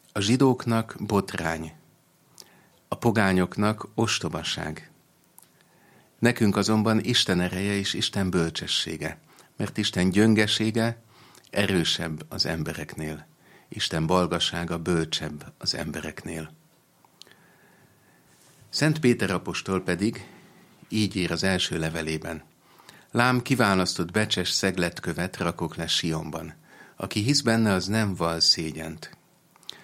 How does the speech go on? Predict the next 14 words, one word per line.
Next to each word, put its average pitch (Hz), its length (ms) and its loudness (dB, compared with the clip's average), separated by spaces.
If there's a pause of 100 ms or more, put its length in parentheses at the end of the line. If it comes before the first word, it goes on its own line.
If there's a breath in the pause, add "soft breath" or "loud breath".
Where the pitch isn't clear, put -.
(340 loud breath)
Nektek 139 340 2
tehát, 113 380 2
mivel 92 260 2
hisztek 98 500 2
benne, 101 280 2
dicsőségetekre 80 1080 -2
válik.” 78 500 -8 (760 loud breath)
A - 80 -8
hitetlenekre 104 720 2
ellenben 104 760 4
ez 113 240 0
vonatkozik. 80 760 -6 (800 loud breath)
A - 140 -6
kő, 120 440 6